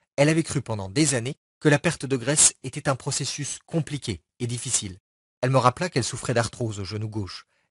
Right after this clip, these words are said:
et la douleur qu'elle ressentait à chaque fois qu'elle devait faire un mouvement un peu hors de l'ordinaire. Mais elle sentait qu'elle pouvait faire confiance au docteur Tamaki. Après tout,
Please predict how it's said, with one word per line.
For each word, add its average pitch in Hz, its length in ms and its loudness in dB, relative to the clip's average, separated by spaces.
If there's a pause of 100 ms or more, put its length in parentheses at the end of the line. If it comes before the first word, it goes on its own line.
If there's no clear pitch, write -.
et 123 80 0
la 127 80 8
douleur 139 320 4
qu'elle 110 140 -8
ressentait 107 480 -8 (180)
à 165 80 -12
chaque - 300 -2
fois - 160 -6
qu'elle 113 140 -4
devait 104 180 -6
faire 104 220 -6
un 104 60 -6
mouvement 104 360 -8 (300)
un 120 100 0
peu 135 160 2
hors 120 160 6
de 117 80 0
l'ordinaire. 101 520 -4 (460)
Mais 127 120 2
elle 131 120 6
sentait 151 340 2
qu'elle 143 160 0
pouvait 135 220 0
faire - 240 -2
confiance 123 640 -2
au 131 100 0
docteur 120 320 0
Tamaki. 110 400 -6 (380)
Après 123 280 2
tout, 120 200 -12